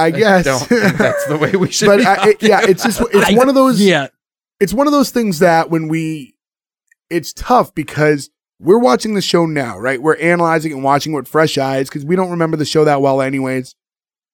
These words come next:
Speaker 1: And you're going by the context of how we're perceiving that in twenty twenty-two. And we realize that the times are different and it's the nineties and things are different and what was said and done.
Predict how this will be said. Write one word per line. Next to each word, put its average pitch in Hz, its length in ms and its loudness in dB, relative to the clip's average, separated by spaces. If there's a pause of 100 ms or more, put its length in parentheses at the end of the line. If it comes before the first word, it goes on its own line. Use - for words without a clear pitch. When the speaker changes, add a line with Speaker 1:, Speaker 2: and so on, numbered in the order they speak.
(120)
Speaker 1:
And 175 160 0
you're 170 80 4
going 180 320 2
by 165 160 2
the 151 80 -4
context 165 520 -4
of 143 220 -4
how 151 220 -2
we're 170 220 0
perceiving 190 600 -2
that 151 400 0
in 143 220 -8
twenty 160 280 -8
twenty-two. 143 800 -4 (680)
And 170 320 0
we 262 140 6
realize 185 520 4
that 156 140 0
the 147 60 -4
times 151 340 -6
are 135 40 -6
different 151 320 -4
and 151 40 -8
it's 143 100 -8
the 151 80 -6
nineties 139 480 -2
and 139 140 -8
things 143 240 -8
are 135 40 -8
different 143 380 -6
and 143 100 -12
what 135 140 -2
was 143 140 -4
said 143 280 -2
and 139 160 -6
done. 143 440 -2